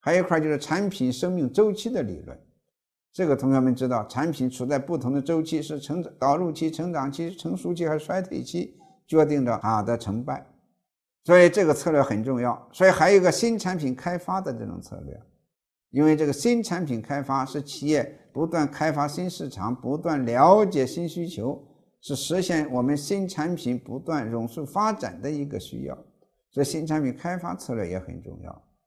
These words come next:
所以这四张牌构成了我们产品策略的四张牌。那么有了产品策略，接下来八就是价格的策略。价格是一只看不见的手，所以可以它调节了供求，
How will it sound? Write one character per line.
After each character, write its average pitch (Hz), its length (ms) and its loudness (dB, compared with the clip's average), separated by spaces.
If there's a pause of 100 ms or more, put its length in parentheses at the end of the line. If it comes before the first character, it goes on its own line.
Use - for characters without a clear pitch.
(120)
所 175 100 2
以 180 60 0
这 208 160 4
四 170 180 -4
张 143 220 -2
牌 - 220 -4
构 151 240 -4
成 123 180 -4
了 127 100 0
我 101 200 -4
们 120 280 -6
产 202 400 -6
品 104 340 -6
策 156 200 -2
略 120 100 0 (100)
的 90 300 -10
四 - 220 -14
张 87 200 -12
牌。 - 320 -20 (1120)
那 233 100 0
么 254 60 8
有 220 160 12
了 294 120 12
产 330 300 2
品 247 220 2
策 233 120 -2
略， 226 120 4
接 214 180 2
下 196 160 2
来 180 100 4
八 190 280 4
就 180 160 0
是 160 160 -4
价 208 320 2
格 135 180 -2
的 120 120 -2
策 110 220 -8
略。 90 200 -8 (600)
价 240 280 6
格 175 260 8
是 170 300 0
一 - 20 -4
只 160 160 -2
看 160 240 -4
不 143 80 0
见 151 180 0
的 127 120 -2
手， - 340 -6 (140)
所 127 120 -2
以 131 40 0
可 139 160 0
以 - 20 2
它 139 200 -2
调 131 280 -2
节 156 200 -2
了 156 60 -4
供 156 280 -6
求， - 260 -10